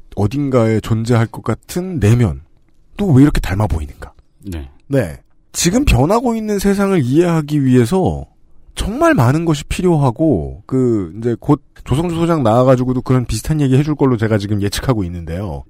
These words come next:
Speaker 1: 요즘 좀 민감한, 이 정치나 시사 쪽에서 일을 하고 있는 사람들이 가장 많이 과-, 가지고 있는 고민이 이겁니다. 사람들이 왜 이렇게 변해갈까?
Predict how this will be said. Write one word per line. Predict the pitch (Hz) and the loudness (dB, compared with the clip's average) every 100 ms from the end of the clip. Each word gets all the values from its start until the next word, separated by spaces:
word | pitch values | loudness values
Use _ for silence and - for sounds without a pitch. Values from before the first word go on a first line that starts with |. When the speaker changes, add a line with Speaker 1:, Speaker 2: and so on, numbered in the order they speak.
| - | 2
Speaker 1:
요즘 | 143 202 202 | 2 2 -2
좀 | 180 147 | -2 -2
민감한, | 107 139 208 247 208 95 135 - - - - | -2 -2 2 2 2 -2 -4 -12 -20 -20 -14
이 | 101 87 85 | -12 -12 -10
정치나 | 117 127 170 | -8 -4 -2
시사 | 165 196 | -2 -2
쪽에서 | - 170 156 | -2 -2 0
일을 | 110 113 | 0 2
하고 | 131 135 | 2 0
있는 | 120 117 | -4 -2
사람들이 | 127 117 107 | -2 -2 -4
가장 | 110 117 160 | -2 -2 0
많이 | 139 120 | 0 -2
과-, | - 110 76 | -4 -8 -10
가지고 | - 120 139 170 | -4 -4 -2 -2
있는 | 156 | -4
고민이 | - 110 139 170 | -4 -2 0 0
이겁니다. | 95 90 87 131 76 - - - | -2 -2 -2 -4 -6 -12 -20 -18
사람들이 | - - 214 262 285 269 202 117 | -12 -6 -4 -2 -2 -2 0 2
왜 | 131 | 2
이렇게 | 90 120 202 - | 0 -2 -2 -2
변해갈까? | 247 139 123 87 80 254 | -2 0 0 -2 -4 -6